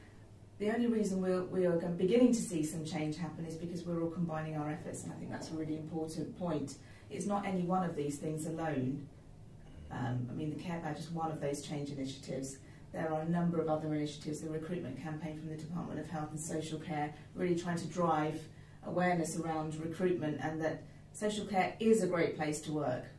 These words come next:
The rest of the world don't seem to know that yet, and we need to, the rest of the U K don't seem to know that yet. And these sorts of initiatives are what's driving that, um, awareness. And then there are a bunch of charities, like, um, the Care Workers Charity, nacos,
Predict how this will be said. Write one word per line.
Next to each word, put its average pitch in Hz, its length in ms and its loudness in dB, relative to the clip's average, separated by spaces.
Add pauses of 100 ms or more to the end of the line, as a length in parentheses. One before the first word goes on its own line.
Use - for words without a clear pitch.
(180)
The 180 60 -6
rest 165 280 -2
of 170 80 -6
the 170 60 -4
world 160 300 2
don't 160 140 0
seem 170 200 -2
to - 100 -6
know 185 180 6
that - 200 2
yet, 147 240 -2
and 160 100 -4
we 170 100 2
need 165 260 2
to, - 140 -2 (500)
the 165 80 -6
rest 170 180 -4
of - 100 -6
the 151 100 -6 (180)
U 175 180 2
K 175 140 -2
don't 165 160 0
seem 170 200 0
to 170 160 -4
know 180 100 4
that - 200 0
yet. 160 300 0 (320)
And 185 160 2
these 226 320 8
sorts 190 200 2
of 175 60 0
initiatives 175 600 2
are 175 80 6
what's 170 480 2 (380)
driving 180 380 2
that, 156 420 -2
um, 170 120 -4
awareness. 180 600 2 (480)
And 190 120 0
then 196 100 2
there 196 200 4
are - 20 2
a 190 80 -2 (160)
bunch 202 260 2
of - 80 -8
charities, 190 720 2
like, - 320 -2
um, - 380 -4 (100)
the - 60 -8
Care 180 200 -2
Workers 160 220 -4
Charity, 170 480 0
nacos, 160 520 0